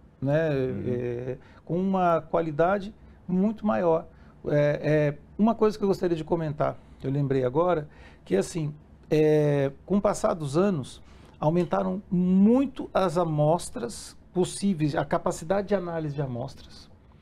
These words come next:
Speaker 1: volume de análise de amostras. Então, se eu tô falando que você analisa uma quantidade muito grande de sementes, você também pode,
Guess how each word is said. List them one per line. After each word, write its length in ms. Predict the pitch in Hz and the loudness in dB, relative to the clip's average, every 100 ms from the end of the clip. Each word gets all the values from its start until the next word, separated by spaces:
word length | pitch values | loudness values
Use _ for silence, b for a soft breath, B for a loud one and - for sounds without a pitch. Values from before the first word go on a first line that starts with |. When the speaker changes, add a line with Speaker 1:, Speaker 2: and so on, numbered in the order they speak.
| b - | b -4
Speaker 1:
volume 520 | 190 190 196 233 190 | 0 4 6 6 6
de 100 | 156 | 4
análise 320 | 143 135 127 | 4 2 0
de 80 | 131 | 0
amostras. 580 | 123 113 113 - - - B B | 0 -2 -6 -14 -18 -18 B B
Então, 160 | - | 0
se 80 | 156 | 0
eu 40 | 175 | 0
tô 100 | 190 | 0
falando 360 | 196 185 185 170 | 0 0 -2 -4
que 80 | |
você 280 | 156 160 - | -6 -6 -4
analisa 500 | 156 147 143 151 135 B B | 0 0 0 -2 -4 B B
uma 180 | 143 147 | -2 -2
quantidade 600 | 151 156 151 160 147 156 | -2 -6 2 2 2 -6
muito 460 | 151 180 208 247 226 | -2 2 2 2 0
grande 280 | 185 180 151 | 0 0 -4
de 100 | - | -8
sementes, 680 | 151 131 165 190 - - B B B B - | -6 -2 -2 -4 -8 -20 B B B B -4
você 280 | 151 151 180 | -2 0 0
também 440 | 180 170 175 208 - - | 0 0 -2 -4 -10 -6
pode, 440 | - 175 175 160 | 2 4 2 0